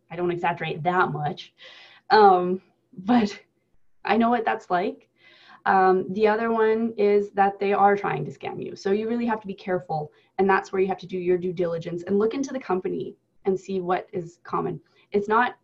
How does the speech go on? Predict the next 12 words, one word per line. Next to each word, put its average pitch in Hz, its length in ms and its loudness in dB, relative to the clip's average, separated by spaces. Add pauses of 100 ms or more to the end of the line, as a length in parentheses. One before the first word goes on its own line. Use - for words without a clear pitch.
most 240 300 0
people 277 240 -8
don't 226 260 -2 (480)
get 196 260 0
huge 202 340 -2
incomes, 220 520 -2
but - 380 -4
quite 349 220 -4
a 453 40 -2
few 339 260 -4
actually. 185 360 0
It's, - 120 -6